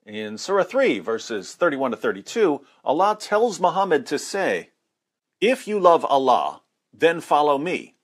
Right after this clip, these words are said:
Allah will love you and forgive you your faults, and Allah is forgiving, merciful. Say, 'Obey Allah and the Apostle,'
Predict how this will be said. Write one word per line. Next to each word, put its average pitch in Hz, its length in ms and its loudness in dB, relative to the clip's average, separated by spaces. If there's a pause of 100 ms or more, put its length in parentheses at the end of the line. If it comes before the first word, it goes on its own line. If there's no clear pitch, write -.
(280)
Allah 160 400 6
will 135 200 4
love 127 280 2
you 160 540 0 (140)
and 123 140 -4
forgive 139 460 -4
you 135 180 0
your 123 240 0
faults, - 640 0 (100)
and 120 320 -6
Allah 147 480 4
is 143 240 -2
forgiving, 131 600 -2 (260)
merciful. 139 600 -4 (540)
Say, 151 480 2 (420)
'Obey 139 480 2
Allah 127 560 2
and 131 240 -6
the 131 100 -2
Apostle,' 120 640 0